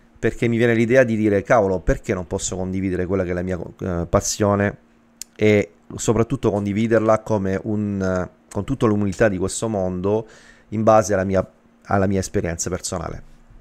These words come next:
Chi mi segue sa che non ho mai avuto la pretesa di imporre le mie idee o comunque, eh,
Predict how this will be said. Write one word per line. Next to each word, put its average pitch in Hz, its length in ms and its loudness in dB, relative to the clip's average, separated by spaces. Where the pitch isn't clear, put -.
Chi 123 80 -2
mi 127 100 4
segue 131 280 6
sa 131 320 8
che 104 320 -2
non 107 240 -2
ho 107 80 0
mai 123 240 6
avuto 107 180 2
la 104 80 2
pretesa 101 420 2
di 101 300 -2
imporre 113 680 4
le 95 160 -2
mie 107 220 4
idee 104 520 4
o 117 240 2
comunque, 113 960 2
eh, 92 340 -2